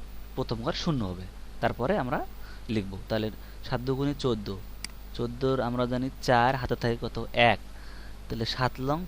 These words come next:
তেষট্টি, তেষট্টি আর একে চৌষট্টি। চৌষট্টি, চার, হাতে থাকে ছয়, তিন সাতা একুশ, তাই না? তিন সাতা একুশ, আর চারে হলো,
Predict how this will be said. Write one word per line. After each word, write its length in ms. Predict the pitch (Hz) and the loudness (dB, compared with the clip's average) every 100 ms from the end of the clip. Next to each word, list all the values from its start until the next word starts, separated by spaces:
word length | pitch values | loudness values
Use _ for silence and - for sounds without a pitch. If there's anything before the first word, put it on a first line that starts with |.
| - | -4
তেষট্টি, 440 | 139 - 127 - | -2 0 -2 -4
তেষট্টি 360 | 101 117 - 131 | -4 -4 -2 2
আর 80 | 127 | 2
একে 200 | 127 160 - | 2 0 0
চৌষট্টি। 560 | 135 123 117 - 95 - - - - - - | -2 -2 -6 -6 -8 -8 -10 -10 -10 -10 -4
চৌষট্টি, 540 | 123 120 127 - 139 135 - | -2 -2 -4 -4 -6 -6 -2
চার, 320 | 127 113 107 | 4 4 2
হাতে 220 | 107 117 | 0 -2
থাকে 260 | 113 123 151 | 0 -2 -4
ছয়, 380 | - 127 110 92 - - - - - - | -2 4 4 4 -4 -12 -12 -12 -10 -6
তিন 140 | - 127 | -2 0
সাতা 260 | - 143 | 2 4
একুশ, 400 | 151 131 - 95 - - - - - - - | 4 2 0 -4 -2 -2 -4 -8 -12 -12 -10
তাই 120 | - 117 | -6 0
না? 180 | 165 | 2
তিন 160 | 127 117 | 2 0
সাতা 220 | - 127 | 0 -2
একুশ, 420 | 110 123 - 185 | -2 -2 -4 -2
আর 80 | 131 123 | -2 0
চারে 260 | 117 117 117 | 2 2 2
হলো, 260 | 139 254 | 2 0